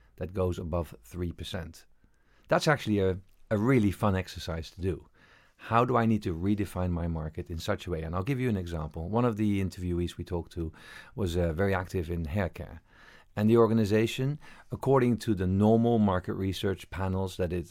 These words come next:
measures and talks to retailers about, has about a thirty percent share in hair care. Uh, however, what they found was when they started their discussions with Amazon, that Amazon actually said,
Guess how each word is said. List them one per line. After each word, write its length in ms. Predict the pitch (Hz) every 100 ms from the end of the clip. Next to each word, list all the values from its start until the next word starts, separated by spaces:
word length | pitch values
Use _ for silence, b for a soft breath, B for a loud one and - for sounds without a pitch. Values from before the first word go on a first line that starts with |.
| 82
measures 480 | 87 87 82 90 87
and 160 | 78
talks 260 | 90 87 -
to 100 | 80
retailers 480 | 98 107 90 85 80
about, 320 | 76 82 - b
has 160 | - -
about 200 | 101 92
a 60 | 87
thirty 340 | 98 87 -
percent 460 | - - 85 78 -
share 420 | - - 87 78 - b b _ -
in 160 | 95
hair 220 | 80 87 78
care. 320 | - - - B B B B B _ 98
Uh, 160 | 98 92
however, 520 | 98 143 226 104 85 B B B
what 120 | 123
they 120 | 131 123
found 300 | 143 143 113
was 180 | 101
when 160 | 107 107
they 220 | 107 107
started 340 | - 113 104 98
their 120 | 95
discussions 640 | 90 - 98 - 92 87
with 160 | 90 107
Amazon, 640 | 170 110 80 76 92 120 - _
that 160 | 95 -
Amazon 340 | 110 117 98
actually 260 | 87 - 90
said, 220 | 92